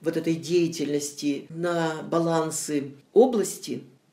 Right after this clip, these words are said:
она ведь повлекла за собой что? Документы, которые регламентировали работу детского отдыха,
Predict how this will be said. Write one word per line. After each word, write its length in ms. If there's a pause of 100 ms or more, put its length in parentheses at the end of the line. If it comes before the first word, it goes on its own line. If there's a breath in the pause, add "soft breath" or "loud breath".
(100)
она 240
ведь 160
повлекла 440
за 120
собой 360
что? 540
Документы, 840 (180)
которые 500
регламентировали 1200
работу 720
детского 440
отдыха, 600